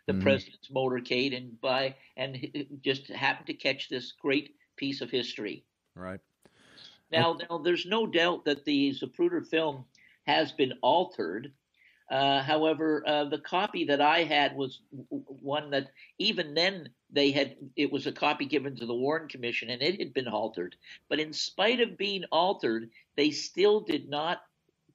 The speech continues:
Speaker 1: take out the smoking gun part of it that shows, of course, that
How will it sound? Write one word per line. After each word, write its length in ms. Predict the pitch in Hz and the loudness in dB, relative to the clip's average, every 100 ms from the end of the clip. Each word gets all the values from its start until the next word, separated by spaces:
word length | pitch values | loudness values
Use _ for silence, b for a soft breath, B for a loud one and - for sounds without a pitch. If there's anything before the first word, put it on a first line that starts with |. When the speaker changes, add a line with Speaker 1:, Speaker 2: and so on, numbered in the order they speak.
| - | -2
Speaker 1:
take 280 | 156 156 - | 0 0 0
out 300 | 139 143 - | 2 2 -2
the 100 | 117 | -6
smoking 640 | - 143 143 147 160 156 | -6 -4 -2 -2 -6 -8
gun 360 | 127 135 135 131 _ - - | -2 -2 -2 -10 _ -14 0
part 240 | 156 165 | 2 2
of 100 | 120 | 0
it 180 | 107 117 b b - | -2 -4 b b -6
that 140 | 123 | -2
shows, 380 | - 180 190 165 | 2 4 4 0
of 100 | 127 | -4
course, 380 | - 151 156 - _ _ | 0 0 0 -8 _ _
that 100 | - | -10